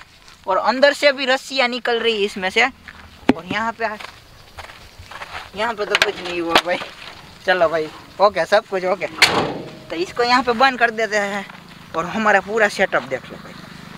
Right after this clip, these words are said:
इतने सारे यहाँ पे wiring है यार, सारे के सारे की। और, अ, यहाँ पे इस तरीके से तहस नहस हो गया।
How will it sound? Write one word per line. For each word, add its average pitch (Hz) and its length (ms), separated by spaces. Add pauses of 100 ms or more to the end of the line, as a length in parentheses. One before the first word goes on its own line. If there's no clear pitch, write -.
(920)
इतने 240 340
सारे 226 340
यहाँ 220 220
पे 214 100
wiring 208 500
है 208 200
यार, 196 220
सारे 226 340
के 220 160
सारे 208 300
की। 196 240 (500)
और, 165 180
अ, 165 400 (480)
यहाँ 196 160
पे 202 140
इस 220 120
तरीके 208 360
से 202 120
तहस 220 360
नहस 208 280
हो 226 140
गया। 233 300